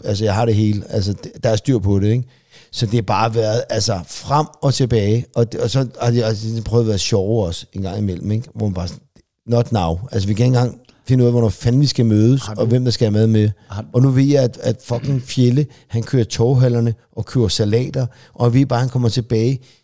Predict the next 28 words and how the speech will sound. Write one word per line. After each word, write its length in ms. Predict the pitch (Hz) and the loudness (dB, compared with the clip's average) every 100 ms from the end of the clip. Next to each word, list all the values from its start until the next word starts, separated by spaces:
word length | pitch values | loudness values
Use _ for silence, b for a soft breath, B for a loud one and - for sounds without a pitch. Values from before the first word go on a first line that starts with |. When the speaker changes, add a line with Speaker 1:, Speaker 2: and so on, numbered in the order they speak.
| _ | _
Speaker 1:
med 140 | 123 | -2
en 160 | 120 120 | 0 -2
fucking 480 | - - 151 147 156 | -6 -6 -4 -2 -4
gaysalat 580 | - 117 127 156 131 110 | 0 0 0 -2 -2 -2
med 100 | 117 | -2
fetaost 800 | 107 123 127 180 131 135 127 - - - | 0 2 2 2 2 2 0 -2 -4 -2
Speaker 2:
<laughs> 280 | - - 131 | -6 -2 -2
Speaker 1:
og, 100 | 127 - | 0 -2
øh, 300 | 135 131 110 | -2 -2 0
sådan 20 | |
noget 220 | 135 123 | 0 0
valnøddet 640 | 120 123 156 143 139 131 120 | 0 2 4 4 4 4 2
pis, 420 | - 131 - - - | 2 2 2 -4 -4
altså. 240 | 135 123 110 | 0 0 -2
Speaker 2:
Ved, 60 | 101 | -4
ved 100 | 208 | -2
du, 80 | 180 | 0
hvad 120 | 160 | -2
du 80 | 143 | -4
skal 260 | - 123 | -4 -4
unde 220 | 123 143 151 | -4 -6 -6
dig 100 | 113 | -4
selv 220 | 117 113 | -4 -6
en 80 | 104 | -8
gang, 260 | 107 110 | -10 -10
når, 260 | 110 107 98 92 | -8 -8 -6 -8
øh, 260 | 90 90 92 - | -8 -10 -12 -12
øh, 280 | 95 87 | -12 -12